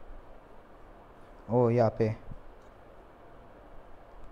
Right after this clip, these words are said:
इसके पास ammo है, तो इसकी जगह ले लेते हैं डीएलक्यू थ्री थ्री। काम आएगी guys बहुत ज़्यादा। हमने guys मार दिया अभी पांच बंदे,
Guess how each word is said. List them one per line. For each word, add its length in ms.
इसके 200
पास 200
ammo 220
है, 220
तो 600
इसकी 180
जगह 160
ले 120
लेते 220
हैं 120
डीएलक्यू 540
थ्री 320
थ्री। 360
काम 220
आएगी 260
guys 240
बहुत 260
ज़्यादा। 340
हमने 220
guys 240
मार 180
दिया 140
अभी 200
पांच 500
बंदे, 420